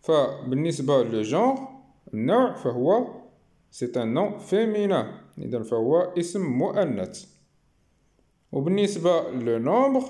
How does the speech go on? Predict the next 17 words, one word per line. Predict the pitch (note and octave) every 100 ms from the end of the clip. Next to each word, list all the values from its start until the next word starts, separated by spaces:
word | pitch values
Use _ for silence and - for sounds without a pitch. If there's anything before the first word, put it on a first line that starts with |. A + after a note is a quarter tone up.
| -
العدد، | A#2 G#2 C3 D3 C#4
فهو | C4+ - D#3+ B2+ B2+ F#3+ C4 C4+ - - _ _ -
أو | A#3+ B3+
بلوريال، | D#3 B2+ G#2+ D3+ A3+ A#2 -
أي | E3+ A#3 B3+ - -
في | - A#3 B3+ - -
الجمع. | G3+ A#3 D3 B2 A#2 G2+ - - - _ _ _ _ _ _ _ _ C3+
إذن | B2+ A#2+
لي | G#2 C3+
سب-، | D3+ - -
لي | D3 C3+
شونتوز، | - C#3 - D3 A3+ C4+ - - - _
سي | - - C#3
ان | C#3 C#3+ B2+
نون | C3 G3+ A#3 -
فيمينان | - - A3 G3+ C3 A2 B2+ G#3+ A3+ - - _ _ _ _
بلوريال. | A3 G#3+ B2+ G#2 - -